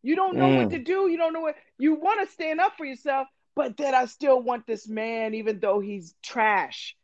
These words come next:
Speaker 1: And then as far as Finesse said about how, you know, he's doing the time, you're already making him do the time. So he's like, "Well, fuck it, I'm gonna do the crime." I need you to l-, go out and listen to this song, my friend.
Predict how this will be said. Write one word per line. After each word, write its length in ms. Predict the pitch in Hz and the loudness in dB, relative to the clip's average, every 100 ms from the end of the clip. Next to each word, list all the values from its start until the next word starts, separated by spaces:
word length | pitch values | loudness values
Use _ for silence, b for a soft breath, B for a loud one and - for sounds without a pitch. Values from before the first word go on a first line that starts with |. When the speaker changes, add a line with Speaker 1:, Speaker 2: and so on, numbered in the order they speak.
| _ _ - | _ _ 0
Speaker 1:
And 180 | 247 269 | 2 6
then 140 | 277 | 6
as 160 | 269 240 | 4 0
far 440 | - 302 349 349 - | 0 2 4 2 0
as 340 | 269 262 240 220 _ _ _ | -4 -4 -6 -10 _ _ _
Finesse 420 | 254 254 311 427 - | -2 0 -2 -4 -6
said 380 | 262 226 214 220 _ _ _ 220 | -2 0 0 -4 _ _ _ -2
about 500 | 226 262 240 208 247 | 4 6 6 4 0
how, 440 | 262 247 240 220 | 0 2 0 -4
you 140 | 233 254 | -12 -10
know, 440 | 233 220 220 208 _ _ | -2 0 0 -6 _ _
he's 240 | 269 269 196 | -12 -10 -8
doing 360 | 269 277 269 | -6 -4 -4
the 80 | 240 | -4
time, 720 | - 285 277 277 196 180 185 - | -6 -6 -4 -4 -4 -6 -12 -8
you're 180 | 233 294 | 4 6
already 260 | 285 262 | 8 6
making 320 | 240 262 269 | 2 0 0
him 140 | 247 208 | -6 -8
do 160 | 254 | -8
the 100 | 220 | -6
time. 420 | 208 294 294 247 220 | -6 -4 2 0 0
So 180 | 226 | -4
he's 240 | 247 294 254 | -2 -4 4
like, 260 | 233 220 208 | 4 6 6
"Well, 160 | 208 - | 4 4
fuck 220 | 262 247 | 0 0
it, 80 | 214 | -4
I'm 80 | 220 | -4
gonna 140 | 214 | -8
do 160 | 196 226 | -4 -2
the 80 | 208 | 0
crime." 420 | 311 269 190 175 _ _ - | 2 2 2 -2 _ _ 0
I 60 | 302 | 2
need 240 | 415 349 | 2 0
you 100 | 330 | 0
to 60 | 277 | 0
l-, 140 | 254 | -2
go 280 | 196 - 254 | 4 8 10
out 240 | 233 233 190 | 10 8 6
and 100 | 208 | 0
listen 300 | 226 220 190 | -2 -4 -10
to 100 | 208 | -4
this 220 | 196 - | -4 -2
song, 300 | 233 175 151 | -2 -2 -4
my 100 | 160 - | -8 -8
friend. 260 | 170 143 147 | -8 -10 -12